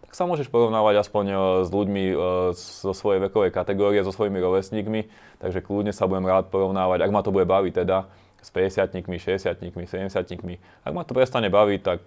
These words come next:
e, ale skončím zo dňa na deň. Ale v tejto chvíli, m, ako nevidím koniec.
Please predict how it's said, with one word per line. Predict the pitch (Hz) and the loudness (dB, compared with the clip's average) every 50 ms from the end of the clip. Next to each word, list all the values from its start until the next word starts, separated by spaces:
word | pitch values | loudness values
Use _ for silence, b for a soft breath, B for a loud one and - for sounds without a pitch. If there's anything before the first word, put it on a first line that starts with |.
| - | -4
e, | 92 90 87 85 85 87 87 85 85 82 82 - _ _ _ _ _ - | -2 0 0 0 0 0 0 -2 -2 -4 -8 -14 _ _ _ _ _ -12
ale | - 85 82 - - _ _ _ _ | -10 -10 -10 -12 -16 _ _ _ _
skončím | _ - - 92 92 90 95 85 | _ -12 -8 -8 -8 -6 -6 -6
zo | 87 95 | -4 -4
dňa | 98 95 | -4 -4
na | 98 107 101 | -4 -4 -4
deň. | 80 73 - - _ b b b b b b b b b b b b b b b b b b _ _ | -6 -8 -12 -18 _ b b b b b b b b b b b b b b b b b b _ _
Ale | - 87 85 - | -6 -6 -6 -2
v | - | -4
tejto | 98 95 98 | -4 -4 -4
chvíli, | 92 - 104 98 92 92 90 85 | -6 -4 -4 -2 0 0 -2 -2
m, | 87 87 87 87 90 | -4 -8 -8 -8 -10
ako | 90 - - | -10 -10 -8
nevidím | 85 85 85 85 82 82 82 82 | -8 -6 -6 -6 -8 -8 -10 -12
koniec. | - 82 85 82 - - | -12 -12 -12 -14 -16 -18